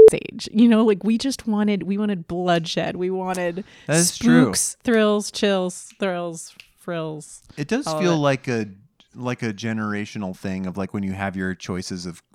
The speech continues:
Speaker 2: of content. I think everybody does a gut check and is like, "Do I want this right now? Oh, I don't have to? Okay, no."
Speaker 1: Mm-hmm.
Speaker 2: Like, I think there is a lot more, like, our kids are certainly that way,
Speaker 1: Yeah.
Speaker 2: where it's just like, "Oh, a movie night? Well, that means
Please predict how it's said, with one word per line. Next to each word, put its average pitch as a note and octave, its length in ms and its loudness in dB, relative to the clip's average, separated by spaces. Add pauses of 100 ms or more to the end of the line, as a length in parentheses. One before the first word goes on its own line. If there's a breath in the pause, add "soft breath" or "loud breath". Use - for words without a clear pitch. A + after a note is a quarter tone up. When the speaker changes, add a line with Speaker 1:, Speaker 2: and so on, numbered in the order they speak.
Speaker 2:
of G2+ 160 -10
content. F#2 680 -8
I G#2+ 60 -6
think A#2+ 240 -6
everybody G2+ 480 -4
does G2 260 -6
a F#2+ 40 -8
gut G2+ 300 -8
check F2+ 320 -8
and F#2 100 -6
is E2+ 100 -10
like, F2 240 -8
"Do A#2+ 120 0
I D3+ 60 6
want A2 320 -2
this F3 260 -2
right F#3 180 -6
now? F#3+ 380 -2
Oh, D#3 120 6
I A#2 100 4
don't B2 180 -2
have B2+ 300 0
to? F#3 320 0
Okay, C3 480 2
no." A#2 360 0
Speaker 1:
Mm-hmm. G2 80 -10 (200 loud breath)
Speaker 2:
Like, D3 120 0
I C#3 80 4
think D3 220 -4
there C3+ 140 0
is C3 120 0
a B2 60 2
lot A#2 300 4
more, A2+ 220 -4
like, G#2+ 160 -6
our A2+ 160 -2
kids G2+ 280 -6
are G2 80 -4
certainly F#2+ 420 -8
that F2 260 -12
way, F2 320 -8
Speaker 1:
Yeah. F3 100 -14 (120)
Speaker 2:
where A#2 140 -2
it's G#2+ 120 -4
just G#2+ 200 -6
like, F#2+ 220 -8 (300 soft breath)
"Oh, A#2 440 0 (120)
a A2+ 60 -6
movie C3+ 340 0
night? E3 320 -2
Well, B2+ 200 -2
that D#3 240 0
means C#3 320 -4